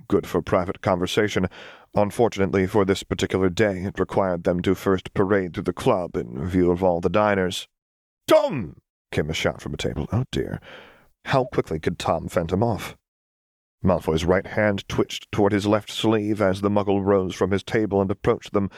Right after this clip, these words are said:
stumbling in some combination of enthusiasm, drunkenness, and innate ineptitude. "Hello, Algy," said Tom.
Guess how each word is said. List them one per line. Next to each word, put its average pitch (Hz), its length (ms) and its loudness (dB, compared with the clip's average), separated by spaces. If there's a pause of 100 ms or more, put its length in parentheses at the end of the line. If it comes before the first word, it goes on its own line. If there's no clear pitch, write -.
(240)
stumbling 104 560 0
in 95 160 0
some 98 320 0
combination 95 600 0
of 92 240 2
enthusiasm, 101 920 2
drunkenness, 101 720 0
and 101 180 0
innate 107 280 0
ineptitude. 101 760 -2 (680)
"Hello, 98 280 2
Algy," 98 340 2 (400)
said - 220 -4
Tom. - 380 -8